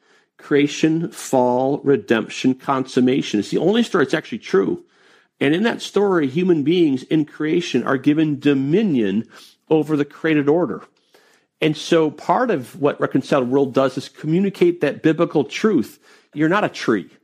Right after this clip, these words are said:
God has placed you to have stewardship over the trees. He's given you authority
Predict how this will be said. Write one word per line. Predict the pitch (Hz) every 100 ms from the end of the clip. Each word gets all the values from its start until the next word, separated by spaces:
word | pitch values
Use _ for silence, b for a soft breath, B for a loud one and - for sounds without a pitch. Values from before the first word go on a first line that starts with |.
| b b -
God | 175 185
has | 143
placed | - _ 196 226 - -
you | 147 143 147 b b _
to | -
have | 170 -
stewardship | - 233 233 214 - 175 170 _
over | 226 277 254 190
the | 143
trees. | - - 117 95 98
He's | 202 -
given | - 220 233 202
you | 180
authority | 151 - 233 220 - - 147 -